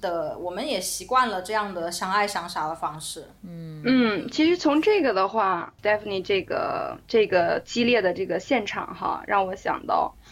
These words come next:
Speaker 3: 其实为什么有当着亲友的面，或者是觉-，父母觉得有些不堪了，才会有这样的震慑力，其实是有，有很多借鉴意义的。就是我也了解到很多现在的年轻人，
Speaker 1: 嗯。
Speaker 3: 他被家里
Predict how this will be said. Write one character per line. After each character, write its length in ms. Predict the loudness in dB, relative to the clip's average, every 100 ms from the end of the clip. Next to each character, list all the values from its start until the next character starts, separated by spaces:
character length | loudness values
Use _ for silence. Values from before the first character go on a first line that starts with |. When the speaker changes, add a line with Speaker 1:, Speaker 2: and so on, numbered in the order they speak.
| -18 -18 -18 -14
Speaker 3:
其 140 | -4 0
实 240 | 2 0 -2 _
为 160 | 2 4
什 120 | 4
么 140 | 4 4
有 340 | 4 4 0 0
当 180 | 2 4
着 80 | 2
亲 160 | 4
友 160 | 4 4
的 100 | 2
面， 300 | 4 4 2
或 140 | 2
者 120 | 2 2
是 400 | 4 6 4 2
觉-， 180 | 2 2
父 260 | 2 6 6
母 140 | 6
觉 260 | 4 2 4
得 480 | 4 4 4 0 -8 -20 _ _
有 280 | 0 2 0
些 520 | -2 2 4 4 2 -2 _ _ 0
不 180 | 2 2
堪 440 | 0 0 2 2
了， 260 | 2 0 -4 -12 -20 -20 -14
才 280 | -2 0 2
会 180 | 4 4
有 120 | 4
这 100 | 2
样 120 | 2
的 100 | 0
震 220 | 0 0
慑 160 | 0 -2
力， 240 | -2 -6
其 200 | -6 -4
实 60 | -2
是 180 | 0 2
有， 200 | 2 2
有 240 | 2 2 -4
很 280 | -2 0 4
多 160 | 4
借 320 | 2 2 4 4
鉴 180 | 4
意 40 | 4 6 6
义 160 | 4
的。 260 | 2 2 0
就 140 | -2
是 220 | 0 4 6
我 180 | 6
也 100 | 6
了 140 | 4 2
解 140 | 2
到 100 | 0
很 220 | 0 -4
多 180 | -2 -2
现 160 | 2 2
在 80 | 2
的 120 | 0
年 220 | -2 -4
轻 220 | -6 -6
人， 160 | -4 -4
Speaker 1:
嗯。 40 |
Speaker 3:
他 240 | -2 -2 0
被 360 | 2 2 2 0
家 160 | -2
里 180 | -2 -4